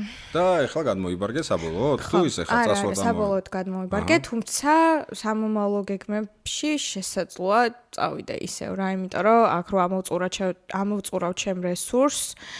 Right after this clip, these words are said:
Speaker 2: და მეტი რო აღარ მექნება გასახანი, რასაკვირველია, წასვლა მომინდება, იმიტომ
Speaker 1: საით
Speaker 2: რომ
Speaker 1: მიექანები რესურსი, ანუ რაზეა
Speaker 2: არ
Speaker 1: გათვლილი?
Speaker 2: ვიცი.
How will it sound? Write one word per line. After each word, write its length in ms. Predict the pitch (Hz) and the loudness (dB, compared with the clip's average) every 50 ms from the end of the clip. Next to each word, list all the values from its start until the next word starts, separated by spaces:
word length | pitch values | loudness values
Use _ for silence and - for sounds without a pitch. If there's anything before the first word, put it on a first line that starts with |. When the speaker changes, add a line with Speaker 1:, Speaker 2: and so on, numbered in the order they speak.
| - - - - | -14 -16 -18 -10
Speaker 2:
და 120 | _ 208 | _ -4
მეტი 340 | 196 202 208 202 190 - 180 | -2 0 0 0 -2 -2 -4
რო 120 | 196 190 185 | 0 0 0
აღარ 280 | 175 170 165 - 180 180 | 0 0 -2 -4 -6 -4
მექნება 500 | 180 180 170 - - - 190 185 180 170 175 | -4 -6 -6 -6 -8 -8 -6 -6 -4 -4 -4
გასახანი, 600 | 190 190 - - 202 190 - - 208 220 254 285 | -4 -4 -4 -6 -6 -8 -8 -6 -4 -2 -2 -2
რასაკვირველია, 760 | 277 208 190 170 - - 196 - - - - - 190 214 240 262 | 0 -2 -2 -4 -4 -4 -4 -6 -6 -6 -6 -4 -2 2 2 2
წასვლა 360 | 254 - 185 190 - - 233 226 | 2 0 -4 -6 -2 -2 -2 -2
მომინდება, 540 | 196 185 180 175 190 - - 117 147 - | -2 -4 -6 -6 -8 -8 -8 -8 -8 -6
იმიტომ 280 | 175 180 175 185 175 151 | -4 -4 -4 -4 -2 -2
Speaker 1:
საით 120 | 147 - | -2 2
Speaker 2:
რომ 120 | 208 220 208 | 2 2 2
Speaker 1:
მიექანები 560 | 143 120 110 - - 113 95 80 76 76 80 | 4 2 0 0 -2 -4 -6 -6 -6 -10 -8
რესურსი, 440 | 80 90 98 - - 95 - - - 85 | -6 -4 -4 -4 -6 -8 -10 -8 -8 -8
ანუ 200 | 85 85 82 80 | -8 -8 -8 -6
რაზეა 320 | 82 85 85 76 76 76 | -4 -4 -2 -2 -2 -4
Speaker 2:
არ 100 | 76 76 | -4 -4
Speaker 1:
გათვლილი? 460 | 82 80 80 - - 85 80 78 76 | -4 -6 -6 -6 -10 -10 -10 -10 -6
Speaker 2:
ვიცი. 340 | 76 73 - - - - - | -4 -4 -4 -4 -4 -8 -10